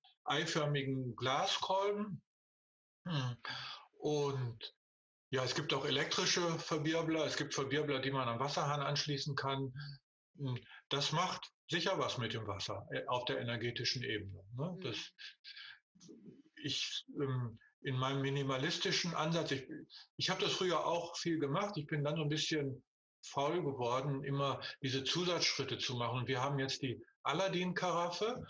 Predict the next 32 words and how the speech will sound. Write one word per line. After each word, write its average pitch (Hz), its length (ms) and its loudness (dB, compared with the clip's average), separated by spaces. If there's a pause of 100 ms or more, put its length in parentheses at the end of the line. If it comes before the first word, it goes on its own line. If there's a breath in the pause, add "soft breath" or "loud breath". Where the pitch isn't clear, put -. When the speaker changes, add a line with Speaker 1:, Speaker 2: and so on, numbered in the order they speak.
(200 loud breath)
Speaker 2:
Mhm. 190 260 0
Speaker 1:
Und 127 180 -2 (140)
das 139 180 0
ist 147 240 2
eine 143 180 2
Karaffe, 139 480 0
die, 147 140 0
ich 139 140 -2
weiß 147 140 0
nicht, 139 160 0
hast - 180 -2
du 156 80 2
die 139 280 -2 (100)
mal 139 160 0
gesehen? 143 380 2
Die 131 300 -4
Speaker 2:
Ja. 202 360 -8
Speaker 1:
gibt's 139 240 -2
sonst 143 340 -2
auch 131 160 0
auf 131 120 0
meiner 127 280 2
Webseite 139 440 2
oder 131 180 4
im 113 120 -2
Shop 185 260 0
bei 156 80 2
uns. 143 200 0
Die 147 100 2
hat 135 120 0
so 143 80 2
eine 135 200 0